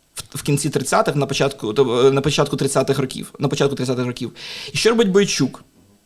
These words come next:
Він їде в Петербург і виклад-, і його беруть професором туди. Тобто це був настільки крутіший чувак,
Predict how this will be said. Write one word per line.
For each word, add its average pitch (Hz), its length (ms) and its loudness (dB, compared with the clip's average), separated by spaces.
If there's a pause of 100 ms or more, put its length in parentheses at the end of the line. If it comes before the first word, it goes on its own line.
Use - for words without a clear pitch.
(400)
Він 170 180 2
їде 160 220 2
в 147 40 -4
Петербург 147 560 0
і 139 80 2
виклад-, 139 340 2
і 147 100 2
його 175 180 4
беруть 156 300 2
професором 147 760 0 (920)
туди. 131 400 -2 (460)
Тобто 185 260 0
це - 300 -2
був 254 220 -2
настільки 269 420 -4
крутіший 247 600 -2
чувак, 208 540 -4